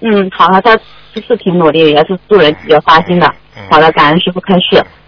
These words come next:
Speaker 1: 还有一个就是，师父要是梦见那个手机，梦里老是梦见手机，呃，坏了，或者是出现障碍，然后联系不上别人，是怎么回事呢？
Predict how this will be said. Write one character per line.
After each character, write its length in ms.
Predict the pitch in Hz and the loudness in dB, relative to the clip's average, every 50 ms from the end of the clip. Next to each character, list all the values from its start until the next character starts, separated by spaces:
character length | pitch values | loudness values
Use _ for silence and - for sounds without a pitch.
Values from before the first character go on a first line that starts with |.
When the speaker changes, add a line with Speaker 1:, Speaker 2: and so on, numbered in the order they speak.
| _ _ - | _ _ 0
Speaker 1:
还 140 | 277 294 330 | 2 2 2
有 60 | 349 | 2
一 40 | 339 | 0
个 60 | 349 | -2
就 80 | - 330 330 | -2 -2 -2
是， 120 | - 320 | 0 0
师 440 | 294 - - - - - - - 330 311 | 0 0 -2 -6 -20 -18 -10 -6 -4 0
父 60 | 330 | 2
要 180 | 330 311 294 285 | 2 2 2 2
是 120 | 302 277 | 2 2
梦 220 | 254 294 311 302 269 | 2 4 4 4 4
见 260 | 302 269 247 240 226 - | 2 2 2 0 -2 -4
那 160 | - - 220 202 | -4 -4 0 2
个 140 | 190 165 180 | 2 2 2
手 220 | - - 202 160 151 - - | 2 2 0 0 0 -2 -2
机， 160 | 214 240 254 233 | -2 0 0 2
梦 180 | 262 311 320 | 4 4 4
里 120 | 277 233 202 | 4 4 4
老 200 | 185 - 196 - | 4 2 2 2
是 60 | 247 | 2
梦 160 | 262 269 269 | 2 2 2
见 180 | 262 277 247 240 | 2 2 2 2
手 200 | - - 156 156 | 2 2 2 0
机， 200 | - - 214 226 233 - - - - - | 0 0 2 2 2 2 0 -6 -16 -4
呃， 120 | - - 190 - | -2 -2 -2 2
坏 200 | - 320 311 269 | 2 4 4 4
了， 140 | 233 208 190 | 4 4 4
或 100 | 214 226 | 4 4
者 120 | 208 220 233 | 4 4 4
是 160 | 226 - 240 196 175 - - - - _ | 4 4 2 2 2 0 -6 -14 -20 _
出 140 | - - 285 | -8 -2 0
现 180 | 311 277 262 247 | 2 2 2 2
障 240 | - - 285 294 220 | 2 2 4 4 4
碍， 180 | 208 202 185 - - - - - | 4 4 2 2 0 -2 -8 -8
然 100 | - 208 226 247 | -6 -4 0 2
后 100 | 233 202 | 2 2
联 140 | 180 180 208 | 2 2 0
系 60 | 240 247 277 302 302 285 - | 0 0 0 0 0 0 0
不 100 | 220 220 | -2 0
上 180 | - 285 226 208 | 2 0 0 0
别 120 | 175 170 180 170 | 0 0 0 0
人， 120 | 170 175 185 | 0 -2 -4
是 100 | 214 180 | -4 -4
怎 100 | 165 143 | -2 -2
么 80 | 147 143 | -2 -2
回 140 | - 139 139 | -2 -4 -4
事 140 | - 160 | -4 -2
呢？ 160 | 147 143 - | -2 -2 -2